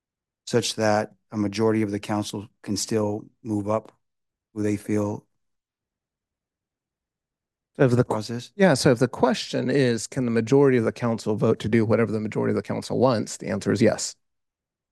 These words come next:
Speaker 2: That's always true. But we would hope that,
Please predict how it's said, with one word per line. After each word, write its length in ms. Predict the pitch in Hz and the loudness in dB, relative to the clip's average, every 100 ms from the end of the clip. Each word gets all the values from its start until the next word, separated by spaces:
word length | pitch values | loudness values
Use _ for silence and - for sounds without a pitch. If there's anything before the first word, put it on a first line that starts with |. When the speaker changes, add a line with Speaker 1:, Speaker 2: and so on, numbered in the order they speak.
| _ _ _ _ | _ _ _ _
Speaker 2:
That's 100 | 156 | 2
always 300 | 165 170 - | 4 4 2
true. 240 | - 107 - _ _ _ _ _ _ _ _ _ _ - | 0 -2 -2 _ _ _ _ _ _ _ _ _ _ -2
But 160 | 123 | 0
we 200 | 139 131 | 4 4
would 300 | 117 117 107 | 4 2 0
hope 480 | - 156 143 127 - _ 127 | -2 0 0 0 -6 _ -8
that, 500 | 113 107 107 - | -2 0 0 -4